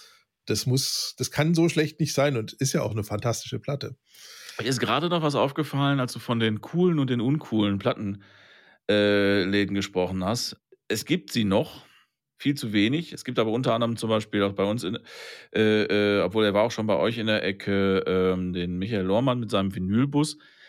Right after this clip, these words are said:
Speaker 2: Es gibt eben diese Läden, ob er, auch <laughs> wenn's ein fahrender Laden ist, wo allein die Tatsache, dass die Platte da steht, auch schon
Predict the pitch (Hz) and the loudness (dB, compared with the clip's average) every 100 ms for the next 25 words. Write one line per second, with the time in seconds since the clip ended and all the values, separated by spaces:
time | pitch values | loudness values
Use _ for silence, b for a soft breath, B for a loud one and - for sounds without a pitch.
0 | B - 98 160 151 151 156 131 117 107 | B -12 -4 -2 0 0 2 0 2 2
1 | 120 156 165 156 117 107 107 98 - 58 | 2 2 0 -2 2 2 2 -4 -6 -6
2 | 101 - 95 120 113 107 - 107 135 135 | -8 -8 -4 -4 -4 -6 -4 -2 0 0
3 | 123 120 127 127 120 - B B _ 104 | 0 -2 -2 -4 -6 -6 B B _ 0
4 | 110 123 143 131 131 123 117 110 110 101 | 2 2 0 0 0 0 -2 -4 -6 -4
5 | 117 110 101 - - 117 151 - - _ | -4 0 0 0 0 2 0 -4 -14 _
6 | _ 107 107 - 113 113 113 | _ -2 0 0 0 0 -8